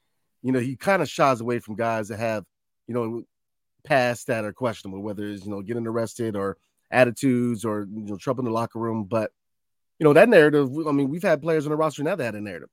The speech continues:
You know, everybody in the world was trying to <laughs> tell us that Jordan Poole was this guy, you know, a pest in the locker room, and then you got N B A legends coming out and saying, "Look, nah, he, he's a guy who works hard."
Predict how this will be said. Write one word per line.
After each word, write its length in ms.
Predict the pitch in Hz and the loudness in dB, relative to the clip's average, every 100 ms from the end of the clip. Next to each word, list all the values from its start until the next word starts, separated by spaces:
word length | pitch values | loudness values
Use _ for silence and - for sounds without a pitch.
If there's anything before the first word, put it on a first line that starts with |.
| _ _ - | _ _ -4
You 80 | |
know, 60 | 127 | 0
everybody 320 | 151 165 160 | 2 4 4
in 80 | 160 | 2
the 40 | |
world 220 | 143 180 156 | 0 0 -2
was 80 | |
trying 240 | - 156 135 | -2 -2 -2
to 100 | 123 _ _ | -4 _ _
<laughs> 180 | _ - | _ -2
tell 200 | 196 170 | 2 2
us 160 | 143 | 2
that 140 | - 120 | -2 -2
Jordan 280 | 156 165 127 | 0 -2 -2
Poole 260 | 180 180 | -4 -2
was 300 | 143 101 92 _ _ _ _ | -2 -6 -12 _ _ _ _
this 200 | 127 127 | -6 -4
guy, 340 | 151 151 160 147 | 2 4 4 2
you 260 | 143 143 | 0 -2
know, 120 | 143 | -2
a 300 | 135 139 123 | -2 -2 -4
pest 320 | 113 - 165 - | -6 -6 -6 -6
in 60 | |
the 80 | 127 | -4
locker 260 | 151 202 117 | -2 -4 -6
room, 220 | 123 120 | -6 -4
and 100 | 120 | -4
then 180 | 123 107 _ _ _ | -6 -8 _ _ _
you 120 | 135 | -4
got 180 | 185 156 | 2 2
N 80 | 156 | 2
B 100 | 151 | 0
A 60 | 147 | 2
legends 260 | 165 143 | 0 -2
coming 180 | 123 151 | -6 -4
out 60 | 135 | -4
and 100 | 131 | -2
saying, 220 | 127 110 | -4 -2
"Look, 180 | 214 - | -4 -6
nah, 220 | 285 104 | -8 -8
he, 120 | 139 | -10
he's 260 | 143 165 220 | -10 -14 -6
a 40 | |
guy 200 | 196 185 | -2 0
who 80 | 175 | 0
works 180 | 170 156 | -2 -4
hard." 320 | 196 196 | -6 -6